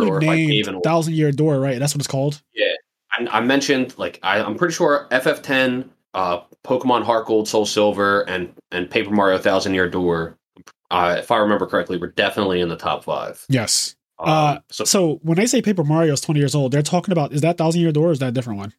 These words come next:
Speaker 2: No, they're talking about Paper Mario sixty-four.
Speaker 1: Okay. All right.
Speaker 2: Yeah, that game, I remember when that game came out. <clears throat> Paper Mario sixty-four came out, obviously, on the Nintendo sixty-four.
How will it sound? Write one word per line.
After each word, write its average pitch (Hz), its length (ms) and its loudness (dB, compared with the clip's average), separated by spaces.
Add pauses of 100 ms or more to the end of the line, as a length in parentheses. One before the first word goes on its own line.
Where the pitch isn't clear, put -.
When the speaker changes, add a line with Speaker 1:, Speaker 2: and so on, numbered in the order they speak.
(160)
Speaker 2:
No, 113 240 2
they're 113 80 -2
talking 143 260 0
about 113 240 0
Paper 107 180 -4
Mario 98 260 0
sixty-four. 90 680 -8
Speaker 1:
Okay. 156 320 0 (140)
All 117 80 -8
right. 101 200 -8 (280)
Speaker 2:
Yeah, 90 160 -2
that 104 180 0
game, 135 260 2
I 127 100 2
remember 220 220 2
when 156 80 2
that 135 140 2
game 143 180 2
came 113 220 0
out. - 460 2
<clears throat> - 80 -20
Paper - 540 -4
Mario 170 180 2
sixty-four 143 380 -2
came 120 200 -2
out, 110 240 2
obviously, 104 380 0
on 98 100 0
the 95 80 -4
Nintendo 101 400 -2
sixty-four. 90 720 -8